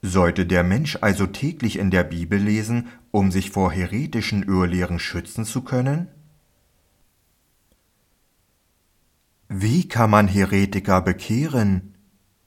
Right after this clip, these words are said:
Wie man mit Heretikern, Ketzern oder Abweichlern im Glauben umgehen soll, das erklärt Doktor Martin Luther in der Schrift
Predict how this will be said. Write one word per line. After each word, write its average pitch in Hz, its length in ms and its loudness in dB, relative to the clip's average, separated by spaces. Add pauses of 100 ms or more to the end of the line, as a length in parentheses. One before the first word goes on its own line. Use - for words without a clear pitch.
(540)
Wie 98 240 2
man 90 200 4
mit 92 220 0
Heretikern, 131 760 0 (240)
Ketzern 127 600 2
oder 95 440 4
Abweichlern 104 640 0
im 92 160 0
Glauben 90 380 2
umgehen 92 580 0
soll, 110 400 0 (380)
das 139 300 4
erklärt 98 520 2
Doktor 131 320 0
Martin 98 360 4
Luther 98 380 2
in 95 140 2
der 92 140 2
Schrift - 460 -2